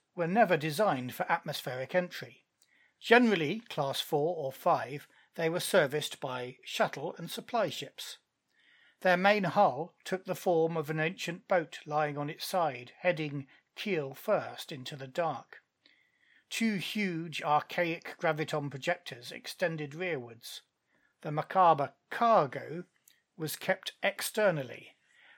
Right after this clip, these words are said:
the vacuum of space desiccating and preserving the bodies of the saints while giving their spirits the opportunity to commune with the dark between the stars.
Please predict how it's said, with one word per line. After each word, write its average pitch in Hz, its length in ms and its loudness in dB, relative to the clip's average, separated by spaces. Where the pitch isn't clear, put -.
the 151 100 -6
vacuum 160 480 4
of 143 140 -4
space - 540 2
desiccating 160 760 -2
and 143 120 -6
preserving 190 540 0
the 175 80 -2
bodies 160 420 -2
of 170 140 -10
the 165 60 -10
saints 151 500 -4
while 151 180 0
giving 175 360 -2
their 160 160 2
spirits 151 580 -4
the 151 160 -8
opportunity 160 760 -6
to 160 120 -12
commune 165 720 -8
with 139 140 -10
the 147 80 -12
dark 143 500 -4
between 131 380 -12
the 131 60 -16
stars. - 720 -8